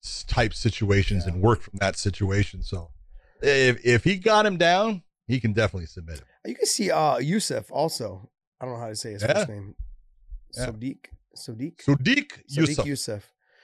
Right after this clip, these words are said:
Speaker 2: Yeah, I see Yusuf. I can see, I mean, Danny, Danny Ige said, he's like, "Hey, we, I'll rematch you since I lost the first one," even though he won. But he said he, I, he said he put it on his Twitter. It's like, "I'll rematch you." He's like, "Since I lost the first one." I was like, "Well,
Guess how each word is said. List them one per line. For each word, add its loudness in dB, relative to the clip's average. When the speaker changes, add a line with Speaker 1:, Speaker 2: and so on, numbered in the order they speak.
Speaker 2:
Yeah, 2
I 0
see -4
Yusuf. 0
I -6
can -4
see, -2
I -2
mean, -2
Danny, 2
Danny 0
Ige 2
said, -2
he's -4
like, 2
"Hey, 4
we, 2
I'll 2
rematch 2
you 2
since -4
I 2
lost -2
the -8
first -2
one," -4
even -8
though -4
he -4
won. -2
But -6
he -4
said -2
he, 0
I, 0
he -4
said 2
he -2
put 0
it 2
on -2
his -6
Twitter. 0
It's -10
like, -2
"I'll 2
rematch 2
you." -2
He's -4
like, -6
"Since -6
I -4
lost -2
the -12
first -4
one." -10
I -4
was -6
like, -10
"Well, -10